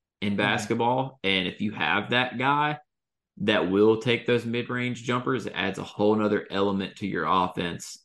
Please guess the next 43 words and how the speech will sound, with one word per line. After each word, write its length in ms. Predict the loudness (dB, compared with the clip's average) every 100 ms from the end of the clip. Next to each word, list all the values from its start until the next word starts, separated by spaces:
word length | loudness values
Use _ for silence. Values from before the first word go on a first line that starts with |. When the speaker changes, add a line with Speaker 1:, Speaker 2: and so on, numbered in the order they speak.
| _
Speaker 2:
Mm-hmm. 240 | -14 -12 -16 -20 _ _
Speaker 1:
I 160 | 6 6
could 160 | 6
not 160 | 4 4
have 120 | 4
been 140 | 2 2
more 220 | 0 0
impressed 540 | -2 -4 -4 -4 -8
with 160 | -8 0
what 120 | 2
I 120 | 2
saw 260 | 2 0 -2
from 180 | -6 -4
Elliot 360 | -2 -2 -4
Cadeau, 280 | -6 -8 -8 -12
to 100 | -4
be 140 | 0 0
honest. 460 | 0 -6 -12 -18 _ _ _ _ _ _ 0
Speaker 2:
Yeah, 240 | 4 6
I 60 | 4
think, 180 | 2 2
like 200 | 2 0
you 80 |
said, 260 | -2 0 2
that 160 | 0 0
in-between 640 | -2 -4 -4 -4 -2 0
game 340 | 2 2 -2
is 100 | -6
something 360 | -6 -6 -2 2
that 180 | 2 2
we 160 | -4
need 520 | -4 -4 -2 -2 0
that, 300 | 2 2 0 -2
um, 500 | -4 -4 -8 -10 -16 _
you 80 | -2
know, 80 |
I'm 80 | 0
not 160 | 0 0
just 220 | -4 -2
trying, 160 | -2 2
I 80 |
don't 160 | 2 2
wanna 300 | 0 -2